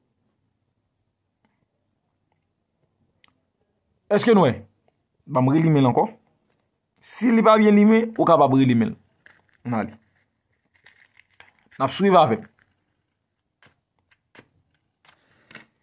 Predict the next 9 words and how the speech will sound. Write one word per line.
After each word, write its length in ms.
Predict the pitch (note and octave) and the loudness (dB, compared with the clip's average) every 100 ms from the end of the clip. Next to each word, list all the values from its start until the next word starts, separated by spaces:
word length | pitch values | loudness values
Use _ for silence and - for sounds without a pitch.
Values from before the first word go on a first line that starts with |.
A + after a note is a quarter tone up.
| _ _ - | _ _ -14
Mwen 240 | A#2+ A2+ G#2 | -8 -6 -2
relimen 560 | D#3+ D#3+ B2 C3 C#3 C3+ | -2 0 0 0 -2 -6
sigarèt 580 | - - D#3 C3 A2 A2 A2 | -20 -8 -4 -2 -2 -2 -4
la 100 | G2 | -6
ankò. 240 | G2 - - _ | -8 -16 -20 _
M 80 | G2 | -12
ale 220 | G2+ C3 F3+ - _ _ _ _ _ _ _ _ _ _ _ _ _ _ _ _ _ _ _ _ _ _ _ _ _ _ _ _ _ _ _ _ _ _ _ _ A#2+ | -6 -4 -4 -10 _ _ _ _ _ _ _ _ _ _ _ _ _ _ _ _ _ _ _ _ _ _ _ _ _ _ _ _ _ _ _ _ _ _ _ _ -10
wè 80 | C3+ | -6
la, 160 | F3 | -6